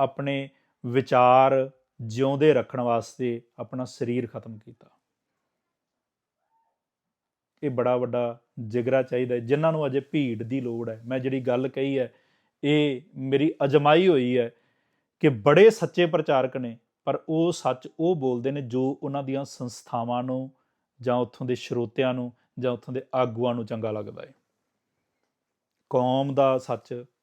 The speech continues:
ਕੋਈ ਵੀ ਨਹੀਂ ਬੋਲ ਰਿਹਾ। ਕਦੀ ਕੋਈ ਮਿਸ਼ਨਰੀ ਜਿਹੜਾ ਏ, ਉਹ ਆਪਣੇ ਹੀ ਸੰਸਥਾ ਦੀਆਂ ਕਮੀਆਂ ਗਿਣਾਉਂਦਾ ਤੁਹਾਨੂੰ ਗਿਣਿਆ ਅੱਜ ਤੱਕ? ਦੱਸਿਆ ਕੋਈ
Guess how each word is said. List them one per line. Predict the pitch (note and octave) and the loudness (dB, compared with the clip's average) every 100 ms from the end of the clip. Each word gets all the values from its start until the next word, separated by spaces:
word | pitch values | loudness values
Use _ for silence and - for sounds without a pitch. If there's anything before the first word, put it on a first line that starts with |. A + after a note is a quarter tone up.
| _ | _
ਕੋਈ | C#3 C#3+ | -12 -10
ਵੀ | C#3 | -10
ਨਹੀਂ | A#2 | -12
ਬੋਲ | G#2 G2+ | -12 -16
ਰਿਹਾ। | - - _ _ _ _ _ _ _ _ _ _ _ _ _ | -20 -20 _ _ _ _ _ _ _ _ _ _ _ _ _
ਕਦੀ | D3 C3 | -4 -2
ਕੋਈ | C#3 C#3+ | -2 -4
ਮਿਸ਼ਨਰੀ | B2 C3+ - F3 F#3 | -4 -6 -4 -2 0
ਜਿਹੜਾ | C#3+ C3+ B2 | 2 2 2
ਏ, | A2 _ _ _ _ _ _ D#3 | -2 _ _ _ _ _ _ 0
ਉਹ | E3 F3+ | 2 2
ਆਪਣੇ | C#3+ C#3 - F#3+ | 0 0 -2 -2
ਹੀ | F#3 F#3+ | 0 -2
ਸੰਸਥਾ | - C#3 - - D3 | -2 -6 -4 0 2
ਦੀਆਂ | D3+ D3 | 0 -2
ਕਮੀਆਂ | C#3+ C3+ C#3+ | -4 -4 -4
ਗਿਣਾਉਂਦਾ | C#3 C3+ C3 C#3 | -2 -2 -2 -2
ਤੁਹਾਨੂੰ | C#3 C3 | -2 -2
ਗਿਣਿਆ | A#2+ C#3 G3+ | -2 0 -2
ਅੱਜ | D#3 | -4
ਤੱਕ? | B2+ B2+ | -6 -6
ਦੱਸਿਆ | C3 D3+ - A#3+ | -2 0 4 2
ਕੋਈ | G3 | 2